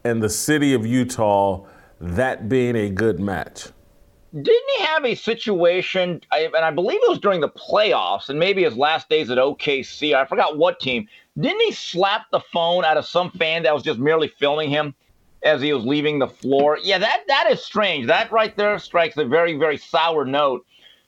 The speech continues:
Speaker 2: to a lot of Jazz fans. It will be interesting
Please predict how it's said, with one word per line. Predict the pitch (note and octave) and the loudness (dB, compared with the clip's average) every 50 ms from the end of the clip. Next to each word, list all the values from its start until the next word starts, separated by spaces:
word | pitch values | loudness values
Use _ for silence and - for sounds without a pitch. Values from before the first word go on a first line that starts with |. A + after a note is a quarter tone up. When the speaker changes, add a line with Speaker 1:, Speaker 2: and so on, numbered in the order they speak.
| _ - | _ -4
Speaker 2:
to | - D#3 | 0 0
a | |
lot | D#3+ D3+ D3+ D#3 D#3 | 2 4 4 2 2
of | D3 B2+ | 0 -2
Jazz | F#2 G#2+ C3+ C3+ C#3 C#3+ C#3 - | -2 0 2 2 4 2 0 -2
fans. | - C3 B2 A#2+ A#2 G#2 | -4 -4 -2 -2 -2 -2
It | C3+ D3 | -2 -2
will | D3 C#3 E3 G#3 B3 C#4 | 0 2 4 4 4 2
be | C#4+ C#4+ B3+ A3+ | 0 -2 0 0
interesting | A#3 A3+ A3+ A3+ G#3 D3 - - C#3 C3 A#2+ A#2 A2+ G#2+ | -2 -2 -2 -6 -6 -6 -6 -2 -2 0 0 0 -4 -6